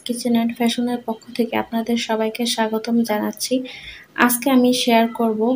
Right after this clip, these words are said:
গাজর দিয়ে খুবই মজার একটি রেসিপি, আর সেটা হচ্ছে গাজরের পুডিং। আশা করছি আপনাদের কাছে ভালো লাগবে, আর ভালো লেগে থাকলে প্লিজ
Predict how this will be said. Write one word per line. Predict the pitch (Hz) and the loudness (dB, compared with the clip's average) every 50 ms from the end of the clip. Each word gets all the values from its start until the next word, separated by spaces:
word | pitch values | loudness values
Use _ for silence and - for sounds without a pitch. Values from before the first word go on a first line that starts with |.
| 254 254 - | -2 -2 0
গাজর | - 202 202 202 - 240 240 233 233 | 2 2 2 4 4 2 2 2 2
দিয়ে | - 226 233 | 2 2 2
খুবই | 240 - - 233 233 233 220 | 2 0 -2 0 2 2 2
মজার | 214 208 208 202 - 233 220 | 2 0 0 0 0 0 0
একটি | 220 214 214 - - 226 | 0 -2 -2 -4 -4 -2
রেসিপি, | 214 214 208 208 - - - - 247 262 269 - - | 0 0 -2 -2 -4 -8 -6 -4 -2 -4 -4 -4 -6
আর | 220 214 214 | -4 -2 -2
সেটা | - - 220 214 214 233 226 | -2 -2 -4 -4 -2 -2 -2
হচ্ছে | 226 226 220 - - 254 254 247 | -2 -2 -4 -4 -4 -4 -2 0
গাজরের | - 208 208 202 208 - 220 226 247 254 254 | 2 2 2 2 2 0 2 2 2 2 2
পুডিং। | 254 220 208 196 196 196 202 202 - - - - - - - - - _ _ - | 0 0 0 0 2 0 0 -2 -4 -10 -20 -18 -18 -18 -18 -20 -20 _ _ -2
আশা | 240 233 240 262 | 0 2 2 2
করছি | 262 254 262 254 262 - 269 | 2 4 2 2 4 2 2
আপনাদের | 240 247 - 240 233 240 240 240 | 2 2 0 -2 -2 -2 -4 -2
কাছে | - 233 233 - 262 254 | 0 0 0 2 0 0
ভালো | 226 220 214 208 208 208 | 2 2 0 2 2 0
লাগবে, | 202 202 208 208 - 240 254 254 254 | 0 -2 -4 -4 -2 0 0 0 0
আর | 226 220 220 | -2 -2 -2
ভালো | 202 - 214 214 220 | -2 -2 0 2 2
লেগে | 220 226 220 226 233 | 2 0 0 -2 -4
থাকলে | 233 - 233 233 254 254 | -2 -2 -4 0 0 -2
প্লিজ | 247 247 254 240 233 | 0 0 -2 0 0